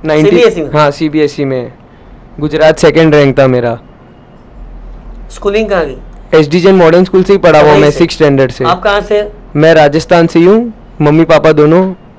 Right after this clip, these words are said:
Speaker 1: झुंझुनू district से वहाँ से हैं। और पापा यहाँ पे business के लिए आए थे, तो तब से हमारी पूरी family यहीं settled है, more than twenty years से।
Speaker 2: Textile में?
Speaker 1: Textile में है पापा का, suitings और settings का।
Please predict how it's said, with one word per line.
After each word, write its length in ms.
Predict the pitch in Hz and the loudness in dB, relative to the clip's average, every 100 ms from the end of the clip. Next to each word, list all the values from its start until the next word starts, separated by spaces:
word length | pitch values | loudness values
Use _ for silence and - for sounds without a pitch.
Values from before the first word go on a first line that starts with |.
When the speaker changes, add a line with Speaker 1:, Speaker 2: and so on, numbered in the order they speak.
| - 139 | -16 -2
Speaker 1:
झुंझुनू 420 | 160 156 160 170 | 0 2 2 2
district 400 | 156 - 151 143 | 0 -4 -8 -4
से 180 | 147 135 - - - - - - - - - - - - | -4 -4 -14 -20 -20 -20 -20 -20 -20 -20 -20 -20 -20 -6
वहाँ 200 | 143 147 | -2 0
से 180 | 147 165 | 0 0
हैं। 220 | 180 185 | 2 2
और 180 | - 156 | 2 0
पापा 380 | 147 147 147 170 | 2 2 4 4
यहाँ 200 | 160 151 | 4 2
पे 140 | 170 | 0
business 400 | 160 147 160 160 | -2 0 0 0
के 100 | 175 | 0
लिए 80 | 170 | 2
आए 140 | 160 | 4
थे, 300 | 165 202 220 | 4 4 2
तो 360 | 226 - - 160 | 0 -10 -6 -2
तब 180 | 160 156 | 0 -2
से 280 | - 165 165 | -2 2 2
हमारी 340 | 151 147 151 | 2 2 0
पूरी 240 | 151 147 | 0 -2
family 360 | 151 147 151 156 | 0 0 2 2
यहीं 140 | 147 | 2
settled 420 | 151 143 135 139 131 | 2 2 2 2 2
है, 60 | |
more 220 | 135 147 | 2 2
than 320 | 143 160 160 160 156 | 2 2 0 -2 0
twenty 220 | 151 139 | 0 0
years 260 | 147 135 120 | 2 2 0
से। 180 | - | -6
Speaker 2:
Textile 380 | 123 175 - 202 | -8 -4 -2 0
में? 180 | 180 127 - - - | 0 -4 -12 -20 -2
Speaker 1:
Textile 420 | 156 - 175 160 | -2 0 2 4
में 120 | 147 | 4
है 60 | 139 | 2
पापा 260 | 135 131 131 | 2 0 0
का, 140 | 135 | -2
suitings 440 | - 143 151 147 | -2 -2 0 2
और 100 | 147 | 0
settings 420 | 139 135 131 127 - | 0 -2 -2 -4 -6
का। 180 | 120 | -8